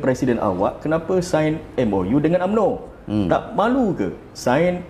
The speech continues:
Speaker 1: M O U, lepas tu sembang pasal umno. Oh, dah, memang kuat sembang je kau, bro. <laughs> Ha, ha, mungkin
Speaker 2: Ya,
Speaker 1: Datuk
Speaker 2: ya,
Speaker 1: Seri
Speaker 2: sebab
Speaker 1: boleh ulas sikit.
Speaker 2: Ya, saya, saya ucap terima kasih lah pada Kapten,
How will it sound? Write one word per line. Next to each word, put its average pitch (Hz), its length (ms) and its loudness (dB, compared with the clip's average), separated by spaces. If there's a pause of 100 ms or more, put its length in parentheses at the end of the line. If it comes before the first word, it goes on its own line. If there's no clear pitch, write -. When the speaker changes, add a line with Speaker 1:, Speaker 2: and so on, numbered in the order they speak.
Speaker 1:
M 127 160 2
O 101 80 2
U, 131 400 0
lepas - 400 -2
tu 170 160 2
sembang 143 480 2
pasal 135 320 0
umno. 151 480 0
Oh, 131 320 2
dah, 143 320 0
memang 117 400 0
kuat 127 320 -2
sembang 131 640 0
je 135 160 4
kau, 131 240 2
bro. 139 240 0
<laughs> - 320 -16
Ha, 180 80 4
ha, 139 160 4 (240)
mungkin 113 200 0
Speaker 2:
Ya, 110 240 2 (120)
Speaker 1:
Datuk 156 80 4
Speaker 2:
ya, 151 120 6
Speaker 1:
Seri 190 120 0
Speaker 2:
sebab 147 100 4 (380)
Speaker 1:
boleh 143 140 2 (100)
ulas 143 160 2
sikit. 120 200 -2 (440)
Speaker 2:
Ya, 135 160 6
saya, 147 240 4
saya 160 200 2
ucap 160 280 2
terima 135 240 2
kasih 143 160 2
lah 127 80 6
pada 117 160 4
Kapten, 120 360 2